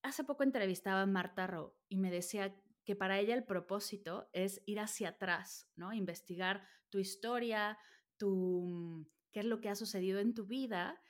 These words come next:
y de ahí viene tu propósito. Ella ve el propósito de una persona como el propósito, por ejemplo, de un árbol, que es dar sombra, o el propósito de un,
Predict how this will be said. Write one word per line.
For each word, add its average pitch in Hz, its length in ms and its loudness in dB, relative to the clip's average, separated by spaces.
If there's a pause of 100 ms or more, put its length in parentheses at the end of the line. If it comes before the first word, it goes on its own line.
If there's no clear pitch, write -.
(380)
y 220 120 2
de 214 80 6
ahí 220 160 4
viene 254 260 4
tu 240 160 -2
propósito. 285 720 -2
Ella 226 220 0
ve 220 100 0
el 208 100 2
propósito 202 540 -4
de 165 80 0
una 190 220 0
persona 175 480 -6
como 156 240 -4
el 147 100 -6
propósito, 165 520 -10
por 156 120 -10
ejemplo, 175 340 -6
de 180 120 4
un 202 180 4
árbol, 170 400 4
que 165 200 -2
es 165 100 -6
dar 180 160 0
sombra, 170 520 -2
o 156 100 -4
el 160 100 -6
propósito 180 520 -6
de 175 160 0
un, 190 600 0